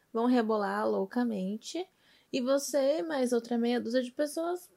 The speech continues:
não vão. Vocês vão ficar ali paradinhos, vocês vão dar aquela descansada, né? Dar aquela sentada. Isso não significa que aquilo que está tocando, eh, não seja bom ou não seja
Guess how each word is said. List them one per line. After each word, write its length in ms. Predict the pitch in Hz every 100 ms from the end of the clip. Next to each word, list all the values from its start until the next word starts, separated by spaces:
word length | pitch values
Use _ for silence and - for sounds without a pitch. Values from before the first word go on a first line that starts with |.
| _ -
não 340 | 381 427 440
vão. 280 | 415 320 311
Vocês 140 | 247 226
vão 120 | 226
ficar 260 | - 269
ali 240 | 277 269 269
paradinhos, 800 | 277 285 277 277 294 311 294 247
vocês 140 | 226
vão 440 | 233 233 233 220 -
dar 160 | 220 220
aquela 240 | 226 220
descansada, 720 | 214 - 269 - 285 294 247
né? 220 | 233 233 - - - _
Dar 100 | 214
aquela 260 | 214 220 208
sentada. 960 | - 247 247 247 247 247 254 262 277 - _ _ _ _ _ -
Isso 240 | 320 359
não 100 | 349
significa 580 | 330 302 294 277 302 302
que 120 | 294
aquilo 400 | 269 262 311 320
que 100 | 294
está 180 | 254 233
tocando, 840 | 220 190 - 240 247 220 196 185 180 _ _ -
eh, 240 | 220 226
não 180 | 226 269
seja 420 | 269 254 240 247
bom 480 | 226 220 220 208 190 - _ _ _ _ _
ou 200 | - 233
não 240 | 247 247 247
seja 520 | - 247 226 240